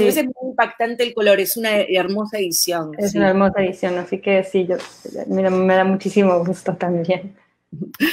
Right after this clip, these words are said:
Speaker 2: Bueno, Valeria, esperemos cuando todo esto pase,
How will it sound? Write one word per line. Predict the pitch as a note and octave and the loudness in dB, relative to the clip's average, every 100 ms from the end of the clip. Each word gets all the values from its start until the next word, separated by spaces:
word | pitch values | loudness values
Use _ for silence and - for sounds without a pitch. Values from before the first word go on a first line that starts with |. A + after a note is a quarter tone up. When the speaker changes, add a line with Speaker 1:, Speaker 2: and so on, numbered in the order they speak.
| C#4 G#3 | -2 0
Speaker 2:
Bueno, | G#3+ G#3+ A3 | 2 6 6
Valeria, | A3 A3+ A#3+ | 6 4 4
esperemos | A3 A3+ A3+ A#3+ B3 A#3+ - | 4 4 6 6 6 4 4
cuando | G3+ F#3+ G3 | 2 2 0
todo | G#3+ | 0
esto | A3 G#3+ A3+ | 0 0 -2
pase, | - A3+ A3+ B3 A#3+ C4 | 4 4 4 4 6 4